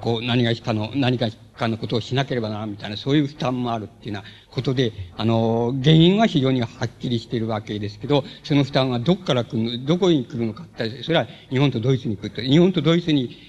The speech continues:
えー、来て、それで、えっと、我々はそんなことにはあんまり関係ないっていうことになるわけですけども、関係ないんだけど、なんとなく空気が重たいねっていうことが、あの、誰でも感じてる、その、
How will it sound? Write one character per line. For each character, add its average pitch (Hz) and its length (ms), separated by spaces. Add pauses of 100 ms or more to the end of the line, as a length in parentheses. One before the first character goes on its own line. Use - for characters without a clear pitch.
(140)
え 127 80
ー、 113 80
来 - 120
て、 127 320
そ 110 100
れ 151 60
で、 143 180 (340)
え 139 80
っ 117 40
と、 135 120
我 151 180
々 175 120
は 160 80
そ 160 80
ん 156 40
な 151 60
こ 151 100
と 156 100
に 127 140
は 107 160
あ - 20
ん 120 60
ま 123 80
り 117 60
関 123 200
係 131 140
な 127 160
い 127 40
っ 117 40
て - 160
い 107 40
う - 20
こ 110 80
と 107 80
に 104 100
な 120 120
る 135 60
わ 113 100
け 98 100
で 98 80
す - 80
け - 60
ど 101 80
も、 98 80 (180)
関 156 180
係 185 180
な 185 80
い 190 60
ん - 20
だ 147 100
け - 100
ど、 117 100
な 113 140
ん - 20
と - 140
な 240 100
く 156 200 (300)
空 180 180
気 151 140
が 117 180 (200)
重 131 200
た 156 120
い 156 60
ね 156 200 (260)
っ - 40
て 123 60
い 117 120
う 110 60
こ 117 200
と 120 120
が、 110 160 (280)
あ 107 100
の、 113 260 (120)
誰 127 200
で 151 80
も 170 140
感 143 260
じ 135 120
て 147 120
る、 135 240
そ 131 120
の、 110 140